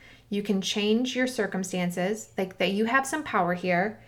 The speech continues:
then the question would be, is the effort it would take to make it not suck worth it? Yeah, I'm willing to put in the effort to make it not suck,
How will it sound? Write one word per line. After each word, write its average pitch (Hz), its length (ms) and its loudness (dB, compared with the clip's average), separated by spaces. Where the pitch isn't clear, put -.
then 247 520 4
the 226 120 2
question 254 500 0
would 226 140 2
be, 220 400 2
is 277 260 2
the - 300 -2
effort 240 540 4
it 208 140 8
would 208 180 4
take 214 540 2
to - 120 -2
make 220 380 6
it 202 160 -2
not 190 200 0
suck 185 300 -6
worth 175 280 -2
it? - 180 -2
Yeah, 392 180 4
I'm 226 160 6
willing 226 220 4
to 277 60 0
put 302 140 0
in 320 100 -2
the 269 80 0
effort - 440 -2
to 208 100 0
make 202 180 2
it 269 80 0
not 285 160 2
suck, 208 340 0